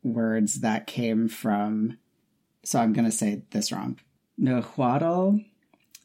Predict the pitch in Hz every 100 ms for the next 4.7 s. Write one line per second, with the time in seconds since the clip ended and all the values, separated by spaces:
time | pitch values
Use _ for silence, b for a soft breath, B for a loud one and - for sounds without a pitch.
0 | - 127 117 110 110 107 110 117 110 120
1 | 113 120 117 113 120 120 - 113 107 110
2 | 117 113 107 110 113 120 117 113 120 117
3 | 123 127 131 123 113 113 113 123 127 117
4 | 110 - 113 110 110 110